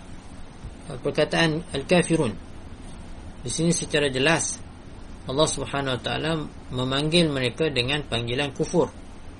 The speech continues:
Kerana inilah, uh, sifat yang sebati dengan mereka. Di situ adanya unsur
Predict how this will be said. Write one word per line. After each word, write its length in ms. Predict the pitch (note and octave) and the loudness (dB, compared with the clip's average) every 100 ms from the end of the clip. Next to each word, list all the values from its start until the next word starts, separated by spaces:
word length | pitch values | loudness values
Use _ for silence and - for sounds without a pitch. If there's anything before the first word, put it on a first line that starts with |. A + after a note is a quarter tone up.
| - - - - - - - - - - - - - - - - - - | -14 -14 -14 -14 -14 -16 -14 -14 -14 -16 -16 -16 -16 -16 -14 -14 -12 -8
Kerana 160 | B2+ | -4
inilah, 400 | C3+ C#3 D#3+ D3 A2+ - - - - - - A#2+ | -2 2 4 2 0 -8 -12 -12 -12 -14 -10 -6
uh, 80 | |
sifat 560 | A2+ - B2 - E3+ C#3+ | -4 -4 -2 2 2 2
yang 160 | C3+ B2 | -4 -2
sebati 480 | B2+ B2+ B2+ E3 | 0 0 0 -2
dengan 240 | C#3+ B2+ A#2+ | -2 0 0
mereka. 320 | B2+ A#2+ G2+ - - - - - - - - - - - - - - - - - | 0 0 -4 -4 -12 -16 -14 -12 -12 -12 -14 -14 -14 -14 -14 -14 -14 -12 -10 -4
Di 160 | B2+ | 0
situ 320 | B2 C#3 - F3 | 0 0 0 0
adanya 440 | D3 C#3+ E3 E3 | 2 6 6 6
unsur 520 | C#3+ C#3 - F3 F#3 | 0 -2 4 6 4